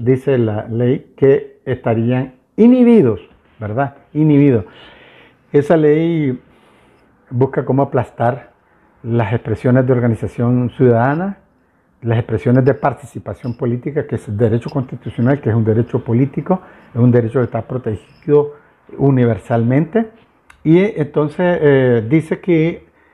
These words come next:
define a los nicaragüenses estableciendo una nueva categoría que es contraria a la Constitución, porque la Constitución es la que se encarga de señalar eh, que los nicaragüenses son ni-, los naci-, los, los nacidos en el territorio,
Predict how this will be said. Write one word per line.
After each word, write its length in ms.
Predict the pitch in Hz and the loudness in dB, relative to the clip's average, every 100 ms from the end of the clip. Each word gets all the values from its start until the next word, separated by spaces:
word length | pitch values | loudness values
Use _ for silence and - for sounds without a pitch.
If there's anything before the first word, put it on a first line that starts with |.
| _ - | _ -2
define 580 | 139 160 156 226 196 135 | 2 2 2 0 2 2
a 40 | |
los 160 | 127 139 | 0 0
nicaragüenses 640 | 196 175 135 165 170 120 | 0 0 0 -2 -2 -6
estableciendo 500 | - 107 107 143 151 | -4 -4 -2 -2 0
una 140 | 147 | 0
nueva 220 | 139 156 | 0 -2
categoría 560 | 156 151 143 135 151 113 | -2 -2 2 4 2 0
que 240 | 107 104 | -6 -6
es 60 | 113 | -6
contraria 480 | - 123 143 147 110 | -4 -4 0 0 0
a 20 | |
la 140 | 107 | -2
Constitución, 720 | 101 135 135 - 170 147 110 - _ _ _ | -4 -8 -8 -16 -6 -4 -4 -8 _ _ _
porque 200 | - 110 | -6 0
la 100 | 117 | 0
Constitución 560 | 127 120 - - - 131 | 0 -4 -8 -10 -4 0
es 40 | |
la 80 | 135 | 0
que 100 | 135 | -2
se 100 | - | -8
encarga 380 | 113 143 147 131 | -2 0 0 -2
de 40 | |
señalar 600 | 156 147 127 139 151 - _ _ _ _ 123 | -2 -2 0 0 -2 -10 _ _ _ _ 0
eh, 320 | 123 120 113 | 2 2 0
que 160 | 120 117 | -2 0
los 120 | 120 | 0
nicaragüenses 560 | 123 123 117 131 135 127 | 0 0 0 0 -2 -4
son 180 | 156 143 | -2 -2
ni-, 340 | 123 - 117 | -2 -4 -2
los 140 | 117 117 | 0 0
naci-, 320 | 113 - 120 | -2 -4 -2
los, 200 | 123 117 | 2 4
los 240 | 123 123 | 4 2
nacidos 380 | 113 104 202 233 | 0 -2 -2 0
en 100 | 202 | 0
el 100 | 165 | -2
territorio, 480 | 156 135 175 220 | -2 0 0 0